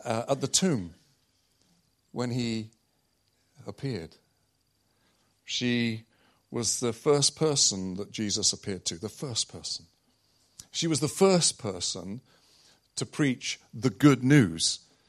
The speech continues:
He's not dead. He's alive. She was the first person. She's a significant person. And as a consequence of her significance, she's become venerated in churches,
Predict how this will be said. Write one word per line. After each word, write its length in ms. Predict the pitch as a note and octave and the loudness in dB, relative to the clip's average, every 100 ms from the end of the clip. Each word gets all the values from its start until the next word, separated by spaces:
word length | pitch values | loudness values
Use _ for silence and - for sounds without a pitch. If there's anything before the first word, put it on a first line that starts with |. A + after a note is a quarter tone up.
| _ _ | _ _
He's 260 | - D#3+ B2+ | 0 0 2
not 240 | D3+ B2+ | 0 2
dead. 380 | C#3+ B2 G#2+ - - - | 0 2 -2 -6 -18 2
He's 240 | F3 D#3 | 4 6
alive. 580 | C#4 C#4+ B3+ C#4 - - - - - _ _ | 6 4 4 2 2 -6 -18 -20 -20 _ _
She 160 | - | 0
was 120 | F3 D3+ | 0 0
the 60 | |
first 420 | C3+ E3+ D3+ C#3 | -2 0 2 0
person. 360 | - C#3 - - | -4 -6 -6 -8
She's 240 | - F#3+ | -6 -2
a 60 | G3 | 0
significant 720 | - C3 D3 G#3 C#3+ - A#2 | 0 0 2 0 0 -6 -8
person. 400 | - G#2 G2+ F#2 G2+ - - | -6 -6 -6 -10 -14 -20 -6
And 100 | D3 | 0
as 120 | D#3 | 2
a 60 | D#3 | 0
consequence 720 | - G#3 G#3+ F#3 G3 F#3+ C3+ | 0 0 0 -2 0 0 0
of 100 | D3+ | 0
her 120 | D#3 | 0
significance, 920 | C#3 A#2+ - D#3 D3+ A#2 G2+ F#2+ - - - - - - | 2 0 -2 -4 -4 -6 -6 -4 -6 -8 -18 -20 -20 -4
she's 220 | - B2+ | -2 0
become 400 | C#3 - G3 E3+ | -2 2 4 4
venerated 880 | B2+ F3+ E3+ A#2 G2+ - G#2 G#2+ - | 4 6 6 4 2 0 0 0 0
in 340 | C3+ B2 A#2+ - - _ | 2 4 2 -4 -20 _
churches, 840 | - D#3+ C#3 C3 - F2+ F2 - | 2 6 6 4 -2 0 0 0